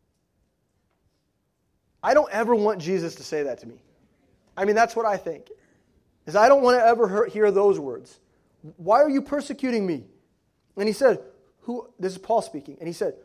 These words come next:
"Who art thou, Lord?" And the Lord said, "I am Jesus, whom thou persecutest. It is hard for thee to kick against the pricks."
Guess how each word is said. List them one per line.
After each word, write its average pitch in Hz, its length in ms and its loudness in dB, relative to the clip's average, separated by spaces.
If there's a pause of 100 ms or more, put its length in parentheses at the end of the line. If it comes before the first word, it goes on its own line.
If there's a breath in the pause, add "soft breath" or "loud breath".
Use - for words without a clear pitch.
"Who 214 160 -4
art 262 180 0
thou, 170 140 -2
Lord?" 147 320 -6 (2250)
And 147 80 -14
the 151 60 -4
Lord 170 180 -2
said, 170 140 -6
"I 160 160 -6
am 180 120 -8
Jesus, 147 380 -10
whom 143 180 -14
thou 139 120 -10
persecutest. 143 680 -16 (220 soft breath)
It 160 100 -10
is 151 100 -12
hard 214 340 -2
for 160 100 -10
thee 139 140 -12
to 139 80 -14
kick 147 240 -16
against 135 260 -16
the 131 80 -20
pricks." - 360 -16